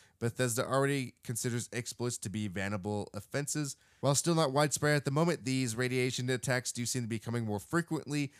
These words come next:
with lots of people commenting on McChuggernaut's post to share their own stories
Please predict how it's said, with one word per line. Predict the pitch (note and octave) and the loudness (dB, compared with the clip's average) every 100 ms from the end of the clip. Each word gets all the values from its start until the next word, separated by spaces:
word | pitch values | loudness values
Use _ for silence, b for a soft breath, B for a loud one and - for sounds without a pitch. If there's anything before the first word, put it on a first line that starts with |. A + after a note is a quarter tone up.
| b b b | b b b
with | A#2+ D3 | -2 2
lots | D#3 | 2
of | C#3+ | 0
people | D#3 D3 | 0 -2
commenting | - D#3+ E3+ D#3+ E3 D#3 | -2 0 2 2 0 2
on | C3+ C3 | 2 2
McChuggernaut's | C3 - F3 E3+ E3 D#3 - | 0 2 2 4 4 2 0
post | - C3 B2+ - | 0 0 0 -4
to | A#2 | -6
share | - C3 C#3 C#3+ | -2 2 2 0
their | C#3 - | -2 -2
own | C3+ C3 | -4 -2
stories | - A#2+ A#2+ | 0 0 0